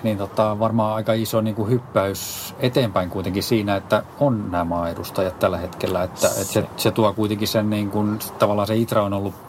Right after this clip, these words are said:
Speaker 1: ollut, niin kuin, miten se on Suomessa näkynyt nämä ensimmäiset vuodet, niin on pelkästään oikeastaan ne itra-pisteet, joita kisajärjestäjät hakee päästäkseen,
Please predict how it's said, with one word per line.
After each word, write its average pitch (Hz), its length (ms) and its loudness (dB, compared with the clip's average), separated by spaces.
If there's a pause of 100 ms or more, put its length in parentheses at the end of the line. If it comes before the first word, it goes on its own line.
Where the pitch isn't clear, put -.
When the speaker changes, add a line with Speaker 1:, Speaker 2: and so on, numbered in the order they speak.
(120)
Speaker 1:
ollut, 101 200 0 (300)
niin 101 160 0
kuin, 104 100 0
miten 104 200 0
se 110 80 2
on 101 80 2
Suomessa 113 420 2
näkynyt 95 440 -2
nämä 98 260 0 (100)
ensimmäiset 95 480 0
vuodet, 95 300 0
niin 98 120 0
on 95 100 0
pelkästään 95 520 0
oikeastaan 98 400 0
ne 101 100 0
itra-pisteet, 98 640 0
joita 98 200 0
kisajärjestäjät 98 680 0
hakee 101 320 0
päästäkseen, 95 580 0